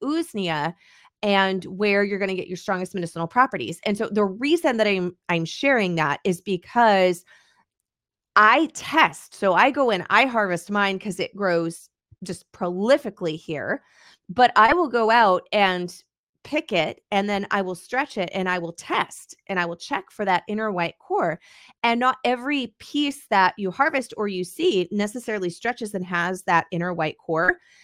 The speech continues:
And so the reason I'm, I'm stressing that is because I've seen where people are like,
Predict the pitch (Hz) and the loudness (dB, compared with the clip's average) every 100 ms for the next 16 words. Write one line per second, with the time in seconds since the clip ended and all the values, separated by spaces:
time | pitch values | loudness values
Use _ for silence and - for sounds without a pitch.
0 | _ _ 240 233 214 254 233 220 208 - | _ _ 0 0 -2 0 4 4 2 -4
1 | _ _ _ _ _ _ - - _ _ | _ _ _ _ _ _ -20 -20 _ _
2 | _ _ _ _ _ _ _ _ - 208 | _ _ _ _ _ _ _ _ -6 0
3 | 220 254 262 233 185 180 - 175 170 - | 0 0 0 0 0 0 0 -2 -4 -2
4 | 269 349 - 208 170 160 - 202 202 208 | 0 0 -2 0 0 0 0 -2 -2 -8
5 | 180 202 185 180 175 170 - _ _ _ | -6 0 2 2 0 -2 -12 _ _ _
6 | - 208 196 - - 311 311 226 196 233 | 2 2 2 -4 -4 -2 -2 -4 -4 -8
7 | 214 208 196 190 185 202 202 180 180 | -6 -2 0 0 0 -2 0 0 0